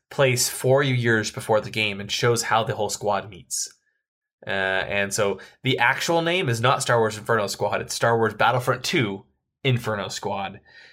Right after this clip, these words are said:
And, uh, it's basically the prequel to, to this game.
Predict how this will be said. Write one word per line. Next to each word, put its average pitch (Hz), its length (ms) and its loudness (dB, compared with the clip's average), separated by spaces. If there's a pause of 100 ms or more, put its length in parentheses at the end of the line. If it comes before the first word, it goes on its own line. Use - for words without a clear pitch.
(280)
And, 104 800 2
uh, 95 460 -4 (100)
it's 113 160 -2
basically 131 360 2
the 104 100 -2
prequel 107 720 -2 (760)
to, 101 760 0
to 107 140 -2
this 101 220 0
game. - 320 -12